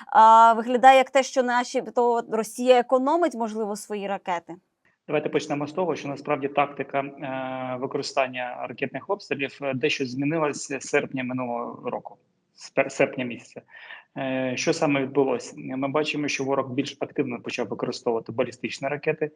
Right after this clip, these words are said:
Speaker 2: і ракети з тактичної авіації. Е, за рахунок, е, використання таких ракет, як Ікс п'ятдесят дев'ять та Ікс шістдесят дев'ять,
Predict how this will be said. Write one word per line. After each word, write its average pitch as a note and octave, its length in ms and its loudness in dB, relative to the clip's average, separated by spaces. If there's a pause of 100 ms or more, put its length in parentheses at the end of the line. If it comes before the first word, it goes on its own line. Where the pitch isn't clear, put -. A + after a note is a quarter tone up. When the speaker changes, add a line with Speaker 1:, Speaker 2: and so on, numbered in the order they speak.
(340)
Speaker 2:
і F#3 180 2
ракети D3 560 0
з - 60 -8
тактичної C3+ 580 -2
авіації. A#2 560 -4 (480)
Е, B2 280 -4
за B2+ 140 0
рахунок, C#3 440 0
е, B2+ 260 0
використання B2 640 -4
таких B2 320 -6
ракет, A#2+ 240 -4
як B2 180 -4
Ікс - 220 -6
п'ятдесят - 280 -6
дев'ять B2 260 -2
та - 80 -6
Ікс - 200 -8
шістдесят B2 300 -2
дев'ять, F#3 360 2